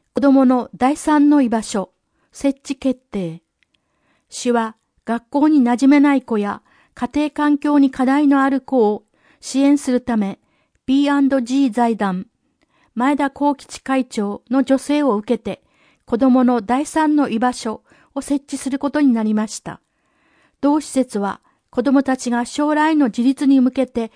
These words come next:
生きる力を育むための支援を行っていきます。今回、ビーアンドジー財団から開設費及び今後三年間の施設運営費として最大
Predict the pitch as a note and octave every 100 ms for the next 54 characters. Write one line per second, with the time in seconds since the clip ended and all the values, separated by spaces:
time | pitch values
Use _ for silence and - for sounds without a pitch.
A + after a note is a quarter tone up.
0 | _ _ - - D4 D4 - - D4 D4
1 | B3+ B3 B3+ B3+ B3+ C4 B3+ A3 A3 G3
2 | - _ _ _ - D4 D4+ D4 C#4 G3
3 | B3 B3 B3 B3+ A3 - G3 G3 - -
4 | _ _ _ _ _ _ _ _ C#4 C4
5 | C4 A#3 A3 - _ B3 D4+ D4+ D4 C4+
6 | A#3 C#4 C4+ C4 C4+ B3+ B3 A#3+ G3+ F#3+
7 | G3 _ _ _ - D4 C#4+ B3+ - A#3
8 | G#3+ - - A#3 A#3+ A3+ A#3 _ _ _
9 | - D4+ C#4 C4 - C#4+ D4 D#4 C#4+ B3+
10 | A#3 G#3+ G3+ - _ _ _ - D#4 D4+
11 | - C#4 C#4+ C#4+ C#4 - A#3 A3 - G3+
12 | _ _ _ _ - - B3+ A3+ A3+ A3